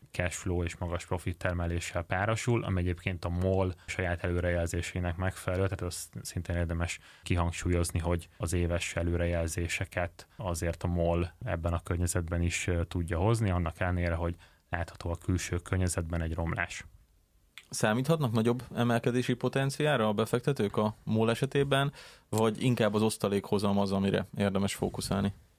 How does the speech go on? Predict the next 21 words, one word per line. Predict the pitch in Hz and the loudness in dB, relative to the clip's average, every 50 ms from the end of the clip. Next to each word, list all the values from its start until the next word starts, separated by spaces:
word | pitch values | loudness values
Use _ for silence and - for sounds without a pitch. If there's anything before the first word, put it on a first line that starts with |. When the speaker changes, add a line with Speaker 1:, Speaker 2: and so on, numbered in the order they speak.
| _ _ _ | _ _ _
Speaker 1:
Elsősorban | - - - 110 107 - - 107 - 117 107 101 101 | -8 -4 -2 -2 0 0 -2 -2 0 0 0 2 2
inkább | 101 98 95 - 98 | 2 2 0 0 0
az | 95 95 92 | 0 0 0
osztalékhozam, | 95 92 - - - 92 92 90 85 - - - 92 85 90 90 85 - 90 90 90 | -2 -2 -2 -2 -2 -2 0 -2 -4 -4 -4 -4 -2 0 0 -2 0 0 -2 -2 -2
ami | 87 87 87 87 | -2 -2 0 0
így | 87 87 85 | 0 -2 -2
a | 87 | -2
befektetőknek | 80 87 85 - - 95 - - 92 - - 92 87 - - 92 - - | -4 -4 -4 -4 -6 -8 -6 -6 -8 -4 -4 -4 -4 -4 -4 -6 -6 -6
így, | 92 90 87 90 - | -6 -6 -6 -6 -6
így | - 87 85 | -6 -6 -4
vonzó | 87 87 87 87 - - 85 87 | -4 -2 -2 -2 -4 -4 -4 -2
lehet, | 90 90 95 104 107 107 - | -2 0 0 0 -2 -2 -2
mert | 98 92 90 | -2 -2 -2
azért | 90 87 90 90 | -2 -2 -2 0
látható, | 92 95 101 - - 98 - 98 95 90 | 0 0 0 0 -2 -2 0 0 0 0
hogy | 87 87 87 | 0 0 0
akár | 90 87 - - 95 90 90 | -2 -2 -2 -2 -2 -2 -2
a | |
geopolitikai | 87 90 95 92 90 - - 98 95 - 87 - 95 95 | 0 0 0 0 0 0 -2 -2 -2 -2 0 0 0 0
kockázatok | - - 101 98 - - 98 95 92 92 - 98 95 - | 0 0 -2 -2 -2 -2 -4 -4 -4 -2 -2 -2 -2 0
miatt, | - 98 95 95 90 - | 0 0 0 0 -2 -4